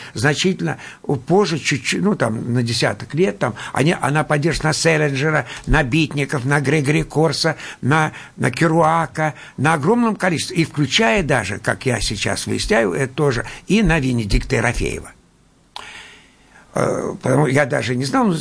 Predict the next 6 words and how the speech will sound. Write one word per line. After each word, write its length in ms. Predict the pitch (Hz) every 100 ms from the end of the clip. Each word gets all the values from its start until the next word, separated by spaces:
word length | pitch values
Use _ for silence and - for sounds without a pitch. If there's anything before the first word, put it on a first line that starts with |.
| -
через 400 | - 160 139 120
Владимира 720 | 135 123 143 127 110 98 98
Муравьёва, 640 | - 101 107 127 175 254 190
который 460 | 147 131 135 123
был 180 | 110 107
замечательный 800 | 95 113 110 113 - 95 87 87